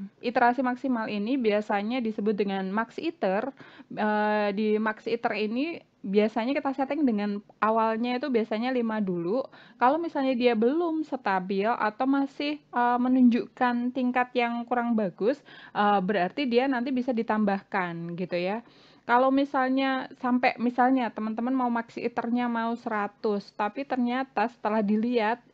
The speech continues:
eh, ternyata ada sepuluh, eh, pada iterasi kesepuluh itu sudah, sudah stabil gitu, yo. Berarti ya udah, berarti,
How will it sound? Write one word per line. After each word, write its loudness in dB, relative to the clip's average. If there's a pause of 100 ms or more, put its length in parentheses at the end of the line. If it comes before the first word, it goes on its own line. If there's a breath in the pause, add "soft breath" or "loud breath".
eh, -2 (600 loud breath)
ternyata -2
ada 0 (400)
sepuluh, -2 (400 loud breath)
eh, 0
pada 4
iterasi 0
kesepuluh -2
itu -6
sudah, 0 (160)
sudah -2 (240)
stabil 2
gitu, -2
yo. -2
Berarti -2
ya 2
udah, 2
berarti, 0